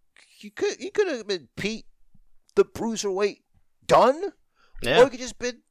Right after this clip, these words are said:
Speaker 1: the Bruiserweight if you want that one word bullshit. Like, he has a thing.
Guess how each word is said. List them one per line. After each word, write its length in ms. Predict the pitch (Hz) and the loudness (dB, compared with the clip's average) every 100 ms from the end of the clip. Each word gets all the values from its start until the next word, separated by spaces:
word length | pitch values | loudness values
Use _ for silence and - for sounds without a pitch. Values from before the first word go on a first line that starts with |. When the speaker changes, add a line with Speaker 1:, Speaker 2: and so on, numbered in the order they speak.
| - | -8
Speaker 1:
the 100 | 254 | -6
Bruiserweight 680 | 190 311 359 311 135 107 110 | 0 0 0 -2 -2 -2 -4
if 140 | - | -12
you 60 | 170 | -10
want 260 | 196 202 | -8 -4
that 220 | 208 175 143 | -2 -2 -2
one 220 | 202 196 | -4 -2
word 320 | 190 202 135 | -4 -6 -6
bullshit. 640 | 147 226 381 - 104 - - | -8 -6 -6 -8 -8 -8 -8
Like, 160 | 165 | -10
he 200 | 208 185 | -10 -10
has 320 | - 208 254 202 | -4 -2 -2 -4
a 60 | |
thing. 640 | - - 330 208 69 58 | -8 -8 -8 -8 -14 -20